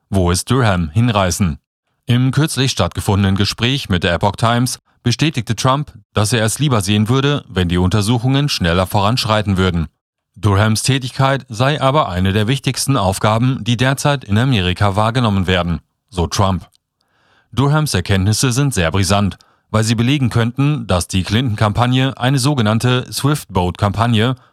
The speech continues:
Schmutzkampagne, gegenüber Trump gefahren hat. Nach Erkenntnissen der Epoch Times-Experten Jeff Carlson und Hans Mahnke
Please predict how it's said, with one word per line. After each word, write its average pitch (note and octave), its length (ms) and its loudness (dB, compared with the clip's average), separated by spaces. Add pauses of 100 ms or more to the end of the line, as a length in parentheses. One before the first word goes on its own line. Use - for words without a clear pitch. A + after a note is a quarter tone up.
(120)
Schmutzkampagne, B2+ 920 0 (260)
gegenüber D3 520 0
Trump D#2+ 320 -2
gefahren G#2 480 0
hat. E2 200 -2 (680)
Nach G#2+ 280 2
Erkenntnissen C3+ 680 0
der E2 140 0
Epoch F2 220 -2
Times-Experten A#2 920 0
Jeff - 220 -2
Carlson A#2 560 0
und F2+ 340 0
Hans F#2 220 0
Mahnke A#2+ 520 0